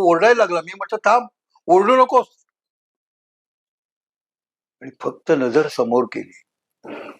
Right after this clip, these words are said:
आणि काय समोर, हात जोडले.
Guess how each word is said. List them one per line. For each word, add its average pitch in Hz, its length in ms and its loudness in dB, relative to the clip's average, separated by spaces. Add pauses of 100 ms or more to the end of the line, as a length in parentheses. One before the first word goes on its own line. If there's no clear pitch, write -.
(120)
आणि - 120 -6
काय - 280 -4
समोर, - 400 -8 (1200)
हात 165 300 4
जोडले. 147 480 2